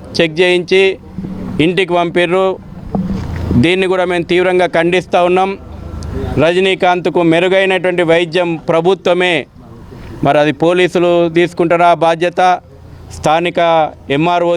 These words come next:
తీసుకుంటాడా? ప్రభుత్వం పూర్తి స్థాయి మెరుగైనటువంటి వైద్యం అందించాలని డిమాండ్ చేస్తూ సమాచారం అందిన వెంటనే ఈ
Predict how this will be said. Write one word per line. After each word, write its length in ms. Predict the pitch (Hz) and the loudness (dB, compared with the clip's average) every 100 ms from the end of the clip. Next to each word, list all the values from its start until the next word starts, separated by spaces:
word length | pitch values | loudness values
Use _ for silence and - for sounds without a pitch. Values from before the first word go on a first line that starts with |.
| 160 | 0
తీసుకుంటాడా? 560 | 160 - 165 170 175 185 - - - - - - | -2 -2 0 2 4 2 0 -14 -20 -20 -14 -2
ప్రభుత్వం 500 | 156 170 180 - 175 170 | 0 2 0 0 -2 0
పూర్తి 300 | 170 180 190 170 | 0 0 0 -2
స్థాయి 240 | - 170 160 | 0 0 2
మెరుగైనటువంటి 680 | 160 175 170 170 156 160 156 151 | 2 2 2 2 0 0 2 2
వైద్యం 360 | 160 156 165 151 - - - | 2 0 0 -2 -8 -8 0
అందించాలని 680 | 147 170 160 160 160 156 156 143 - - - - 120 | 2 2 2 2 2 2 0 -4 -10 -20 -20 -8 -4
డిమాండ్ 360 | 160 175 175 170 | -2 -2 -2 -2
చేస్తూ 300 | 175 170 196 196 - - - - - - - - - - | -4 -2 -2 -2 -4 -20 -20 -20 -20 -20 -18 -16 -6 -2
సమాచారం 580 | 165 180 175 185 175 175 | 0 0 0 0 0 0
అందిన 220 | 175 180 175 | 0 0 2
వెంటనే 420 | 175 170 175 180 175 - - - - - - - - - | 0 0 0 0 -2 -4 -16 -20 -20 -20 -20 -18 -16 -2
ఈ 20 | 151 | 0